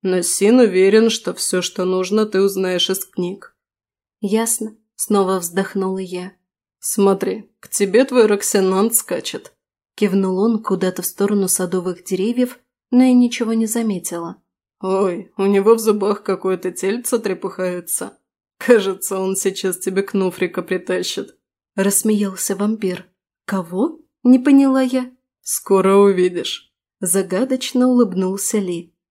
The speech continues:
«Лекси, твой муж уже помылся и переоделся, и теперь терпеливо дожидается меня в обеденном зале, чтобы поужинать. Ты не против, если я прямо сейчас составлю ему компанию?» «Да, конечно, иди», закивала я.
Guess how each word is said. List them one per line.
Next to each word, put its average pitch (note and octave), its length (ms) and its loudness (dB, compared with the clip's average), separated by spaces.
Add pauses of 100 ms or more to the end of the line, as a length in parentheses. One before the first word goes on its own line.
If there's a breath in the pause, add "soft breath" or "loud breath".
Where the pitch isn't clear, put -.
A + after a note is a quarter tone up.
(220)
«Лекси, F#3 480 -2
твой F#3+ 240 0
муж G3+ 280 2
уже F3+ 200 0
помылся G3+ 580 0
и F3 80 -2
переоделся, F3+ 680 -2
и F3 80 -2
теперь A3 360 0
терпеливо G3+ 600 0
дожидается F#3 720 -2
меня F#3 260 0
в F3+ 40 -6
обеденном F#3 480 0
зале, F3+ 280 -4
чтобы F3+ 320 -8
поужинать. F3 760 -4 (460)
Ты F#3+ 120 2
не F#3+ 120 4
против, G#3 440 2
если F3+ 280 -2
я F3+ 160 2
прямо F#3 300 0
сейчас G3+ 420 0
составлю F#3 480 0
ему F#3 220 0
компанию?» F#3 680 -4 (420)
«Да, A3 280 0
конечно, G#3+ 540 -2
иди», A3 340 -6 (280)
закивала F#3+ 540 -2
я. F3+ 300 -6